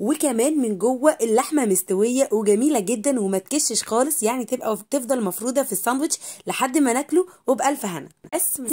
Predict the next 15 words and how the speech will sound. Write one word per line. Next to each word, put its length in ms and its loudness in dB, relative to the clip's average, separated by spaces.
ما 120 2
تنسوش 440 2
تعملوا 440 -2
لي 140 -6
لايك 340 -2
للفيديو، 460 2
ولو 160 -2
اول 340 2
مره 200 4
تنوروني 680 2
انا 180 -6
اسمي 400 0
هدير 300 2
ودي 200 4
قناتي 480 2